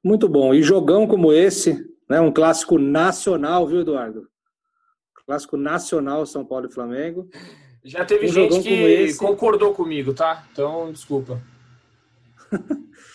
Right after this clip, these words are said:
Speaker 1: Um jogão como esse vale abrir o nosso espaço aqui do G E São Paulo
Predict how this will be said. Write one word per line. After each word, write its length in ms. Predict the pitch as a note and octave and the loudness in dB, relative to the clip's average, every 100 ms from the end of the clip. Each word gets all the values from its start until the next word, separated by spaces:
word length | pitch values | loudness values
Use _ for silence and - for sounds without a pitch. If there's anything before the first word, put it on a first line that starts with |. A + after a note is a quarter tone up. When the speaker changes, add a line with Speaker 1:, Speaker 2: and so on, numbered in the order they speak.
| - _ | -20 _
Speaker 1:
Um 100 | D#3 | 0
jogão 340 | D#3+ E3+ D#3+ F3+ | 4 6 4 4
como 280 | F#3+ E3 D#3 | 4 4 2
esse 480 | F3 F#3 A3+ - _ | 2 -2 -8 -14 _
vale 440 | D3 C3 E3+ G3 G#3+ | -20 -8 -4 -2 -2
abrir 260 | E3+ E3 | 0 2
o 40 | F#3 | 0
nosso 220 | E3+ F#3 | -2 -10
espaço 420 | E3 - D3+ - | -12 -10 -12 -12
aqui 160 | C#3 C#3+ | -12 -10
do 140 | D3 | -8
G 140 | B2+ C#3 | -8 -10
E 40 | |
São 240 | C#3 C#3 | -12 -14
Paulo 460 | A2+ B2 D3+ F3+ | -12 -8 -6 -6